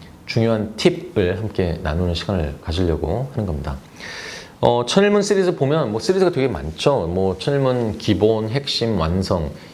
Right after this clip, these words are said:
이제 이건 주로 고등학교 교육 과정에 해당되는 거고요. 그럼 이제 천일문 입문은 도대체 뭐냐? 또 천일문 기초편도 있던데, "아, 이거 너무 많다"라고 생각하실지 모르겠는데 천일문 입문에 대해서 저는 이제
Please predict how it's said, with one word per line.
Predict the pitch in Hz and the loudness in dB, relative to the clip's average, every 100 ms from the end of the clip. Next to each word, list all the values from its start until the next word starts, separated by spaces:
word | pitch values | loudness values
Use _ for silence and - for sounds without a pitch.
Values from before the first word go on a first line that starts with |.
| - | -6
이제 | 98 | -2
이건 | 90 98 95 | 0 0 -2
주로 | - 104 98 - - | 0 0 2 -2 0
고등학교 | 107 131 143 143 147 | 2 2 2 0 0
교육 | 117 113 | 0 0
과정에 | 95 95 92 | -4 -2 -2
해당되는 | 117 131 101 82 | 0 0 0 -2
거고요. | 69 87 90 71 - - - - - | 0 0 0 -4 -12 -18 -16 -10 -2
그럼 | 131 | 0
이제 | 110 | 2
천일문 | - 185 180 | 2 4 4
입문은 | 127 113 143 156 156 | 2 2 2 2 0
도대체 | 135 98 98 110 | 0 -2 -2 -2
뭐냐? | 85 92 76 - | 0 0 -2 -6
또 | 95 | -6
천일문 | - 156 143 123 | 2 2 4 0
기초편도 | 90 - 123 120 104 | 0 2 2 2 0
있던데, | 82 80 78 82 71 - | 0 -2 0 -2 -4 -6
"아, | 104 | -2
이거 | 98 | 0
너무 | 90 101 | 2 0
많다"라고 | 101 76 110 90 73 90 82 | 0 -2 -2 -2 -4 -4 -2
생각하실지 | 113 104 92 87 | -2 -2 -2 -2
모르겠는데 | 78 71 80 107 71 - - - - - - | 0 -2 -2 -2 -2 -8 -14 -14 -12 -14 -8
천일문 | - 190 196 196 196 | 2 4 6 6 4
입문에 | 160 127 135 147 143 | 4 2 2 2 2
대해서 | 139 110 107 | 2 0 0
저는 | 120 110 110 95 80 - | 0 0 0 -2 -4 -6
이제 | 87 87 82 | -2 0 -2